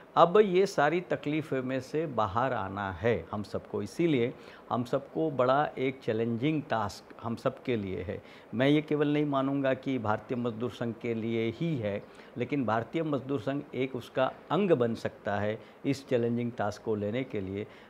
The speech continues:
सरकार अपने तरीके से गवर्निंग के रूप में कर, प्रयत्न कर रही है, स्टेट सरकार भी अपने रूप से प्रयत्न कर रही है, मालिक के उद्योग जो होते हैं वो भी अपने तरीके से प्रयत्न कर रहे हैं और भारतीय मजदूर संघ जैसे ऐसे दस और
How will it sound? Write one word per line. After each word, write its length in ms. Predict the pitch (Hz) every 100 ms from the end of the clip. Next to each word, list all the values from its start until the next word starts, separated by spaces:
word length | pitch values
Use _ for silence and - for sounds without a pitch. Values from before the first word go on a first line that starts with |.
| -
सरकार 420 | 131 123 139 135
अपने 300 | 131 - 143 156
तरीके 380 | 139 127 -
से 180 | 117 127
गवर्निंग 560 | 107 117 120 131 151 170
के 140 | -
रूप 240 | 123 120 -
में 120 | 120
कर, 260 | 113 110 104
प्रयत्न 440 | 110 117 - 117
कर 200 | - 110
रही 280 | 101 101 101
है, 220 | 107 117 - - - - -
स्टेट 400 | - 156 170 170
सरकार 460 | - 131 - 131
भी 100 | 127
अपने 320 | 127 - 127
रूप 120 | 123 117
से 140 | -
प्रयत्न 380 | 117 110 107 107
कर 200 | 104 98
रही 200 | 98 101
है, 220 | 98 110 - - - - -
मालिक 340 | 107 127 139
के 100 | -
उद्योग 420 | 135 110 104 127 120
जो 120 | 120
होते 220 | 107 -
हैं 80 | 113
वो 160 | 101 107
भी 140 | 151
अपने 260 | 175 123 117
तरीके 280 | 113 104
से 60 | 113
प्रयत्न 340 | 104 104 113
कर 180 | 104 101
रहे 100 | 98
हैं 100 | 101 101 - - 117
और 160 | 113
भारतीय 380 | 113 120 120 175
मजदूर 320 | 156 139 139
संघ 200 | 120 127
जैसे 420 | 117 113 - 117 113 -
ऐसे 280 | 117 - 113 107
दस 240 | 131 - -
और 320 | 131 165 175